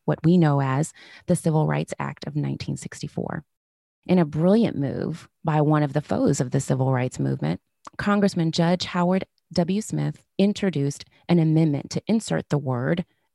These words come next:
quote unquote, "sex" into the act. This broadened Kennedy's nineteen sixty-one executive order, which instructed federal contractors to take affirmative actions to ensure that applicants are treated equally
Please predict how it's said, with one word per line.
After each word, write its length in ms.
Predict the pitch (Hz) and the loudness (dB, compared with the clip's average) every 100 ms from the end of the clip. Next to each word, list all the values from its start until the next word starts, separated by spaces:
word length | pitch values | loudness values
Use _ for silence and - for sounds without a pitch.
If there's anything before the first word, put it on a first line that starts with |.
| _ | _
quote 260 | - 175 151 | -4 0 0
unquote, 400 | 139 - 135 - | 0 -2 -4 -4
"sex" 560 | - - - - - - _ | -12 -8 -8 -10 -16 -18 _
into 180 | 160 156 | -2 -2
the 140 | 143 | -2
act. 240 | 67 - - _ _ _ - | -4 -8 -16 _ _ _ 0
This 240 | 269 - | 0 0
broadened 560 | - 180 185 190 151 151 | 0 2 4 2 0 -2
Kennedy's 600 | 165 151 147 143 147 - - - | -2 -2 -2 -2 -4 -8 -20 -4
nineteen 400 | 165 156 - 165 | 0 0 0 -2
sixty-one 560 | - 165 - 151 147 143 | -2 -4 0 2 2 0
executive 500 | 143 151 - 151 139 - | -2 -6 -4 -4 -6 -4
order, 400 | 143 - 151 151 _ - | -4 -2 -6 -10 _ -2
which 340 | 165 165 - - | 0 0 -2 0
instructed 520 | 170 - 185 - 170 | 0 0 -2 -2 -4
federal 380 | - 175 185 165 | 0 2 2 0
contractors 680 | - 160 165 151 - 151 147 | -2 -4 -4 -4 -4 -6 -4
to 120 | 156 | -8
take 380 | - 156 156 - _ _ - | -6 -4 -4 -8 _ _ -6
affirmative 500 | 160 170 175 185 180 | -4 -2 0 2 0
actions 460 | 151 147 - 151 - | -2 -4 -2 -4 -2
to 100 | 151 | -4
ensure 720 | 151 - 226 220 151 139 147 _ _ _ _ | -4 -4 -2 0 2 0 -4 _ _ _ _
that 120 | 175 - | -4 -2
applicants 500 | 156 165 156 151 151 | -4 -4 -6 -4 -4
are 80 | 151 | -4
treated 320 | - 147 139 | -4 -6 -4
equally 540 | 160 - 135 127 - | -4 -4 -6 -8 -10